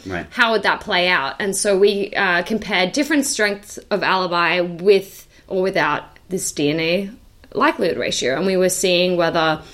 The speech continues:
Speaker 2: um, people were so convinced by this big number that they would ignore this really plausible alibi. Um, and we did find that. We did find that when the alibi was really strong, they didn't, they were less likely to say that he was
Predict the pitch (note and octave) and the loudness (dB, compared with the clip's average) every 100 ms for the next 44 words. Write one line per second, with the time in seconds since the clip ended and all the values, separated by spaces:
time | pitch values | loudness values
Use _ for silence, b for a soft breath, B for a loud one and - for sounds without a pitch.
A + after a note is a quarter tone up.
0 | B B B B E3 F3 F3 A3 F#3 E3+ | B B B B -2 0 -2 -2 0 0
1 | F3 - C4+ C4 A3+ G#3+ G#3 G#3+ - F3+ | 2 4 4 4 2 4 4 2 0 2
2 | D3 D#3+ - D#3+ G#3 F3 F#3 F3+ F#3 D#3+ | 0 -2 -4 2 2 2 0 0 0 -2
3 | B2+ G#3 B B B - D#3+ C3+ - F#3 | -6 -8 B B B -4 -2 -2 -4 -2
4 | E3 E3 E3+ F#3 F3 E3+ D#3+ E3 F#3 F#3 | 2 2 0 0 0 0 0 -2 -4 -4
5 | F3 E3 - D#3+ F#3 F3+ E3+ E3+ E3+ - | -2 -2 -2 0 2 2 2 -2 -6 0
6 | F3+ F3 E3 E3+ D3+ D3 B2+ C3 A2 A#2+ | 2 4 2 -2 -4 -4 -6 -8 -8 -6
7 | F#3 G#3+ B B B B G3 F#3 D#3+ C4+ | -4 -6 B B B B 2 2 4 4
8 | D#4 A#4 A#4 G#3 F#3 F3 G3 G#3+ D#4 B3+ | 4 2 2 0 0 2 2 2 0 2
9 | B3+ B3 A3+ G#3 G#3+ D3+ A#3 C#4+ A#3+ G#3+ | 2 2 2 2 4 4 2 2 2 4
10 | G3 E3 F#3+ G#3+ G#3 G3+ - B3 B3+ G#3 | 2 0 2 4 4 2 0 0 2 2
11 | F#3 F#3 G3+ F#3+ - B3 C4 A#3+ F#3+ - | 2 2 2 2 0 0 4 4 2 -4
12 | - G3+ G3+ G3+ A3+ C#4 - G3+ G#3 G3+ | -4 0 4 4 4 2 0 0 0 0
13 | F3+ F3+ F#3 F3 E3+ G3 G3 E3+ F3 E3+ | -2 -2 -2 0 0 2 2 2 0 0
14 | - | -4